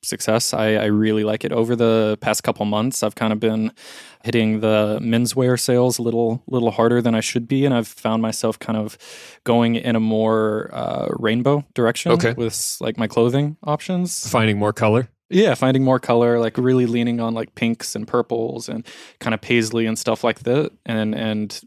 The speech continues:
Speaker 1: you know, I, I found that this dial really spoke to me and kind of the, the direction I've been going with, you know, my, my other clothing and, and whatnot. And, you know, I just picked up my first Oris, uh, you know, the, the Hodinkee Caliber four hundred Diver sixty-five Oris. I'm wearing it right now.
Speaker 2: How do you like it?
Speaker 1: I, well, one, I love it.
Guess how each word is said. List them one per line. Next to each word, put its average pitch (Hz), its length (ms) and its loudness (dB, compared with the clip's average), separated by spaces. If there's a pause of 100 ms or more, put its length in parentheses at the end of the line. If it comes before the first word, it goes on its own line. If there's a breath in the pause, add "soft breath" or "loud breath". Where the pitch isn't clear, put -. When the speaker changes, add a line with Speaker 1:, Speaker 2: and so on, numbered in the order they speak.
Speaker 1:
you 123 120 -6
know, 110 140 0
I, 110 60 2
I - 180 -4
found 110 240 -2
that 107 80 -6
this 117 160 -2
dial 110 560 0
really 110 560 -2
spoke - 360 -4
to 120 100 -6
me 110 180 0
and 107 140 -4
kind 110 180 -6
of - 160 -8
the, 71 180 -4
the - 100 -8
direction - 360 -6
I've - 80 -12
been 69 120 -6
going 120 400 -6
with, - 260 -4 (480 loud breath)
you - 100 -6
know, 104 80 -2
my, 104 300 -2
my 107 120 -4
other 104 140 -2
clothing - 480 -6
and, - 160 -4
and 113 180 -6
whatnot. 107 540 -4
And, 110 420 -2 (600 loud breath)
you 131 160 0
know, 123 100 6
I 123 160 4
just 127 220 -2
picked - 180 -4
up 120 160 4
my 113 260 0
first 110 280 -2
Oris, 127 540 0
uh, 110 520 -4
you 120 80 -2
know, 110 100 -2
the, 110 220 -2
the 117 140 -6
Hodinkee 110 480 -4
Caliber 110 260 -2
four 113 220 -6
hundred 107 360 -2
Diver 110 220 -2
sixty-five 113 640 -4
Oris. 123 380 -2
I'm 113 100 -2
wearing 110 240 -2
it 117 240 -2
right 113 220 -2
now. 127 300 0
Speaker 2:
How 170 220 0
do 104 60 4
you 104 60 4
like 120 180 2
it? 185 80 -4
Speaker 1:
I, 123 200 2
well, 127 200 0
one, 151 260 2
I 117 60 2
love 113 240 2
it. 104 160 -4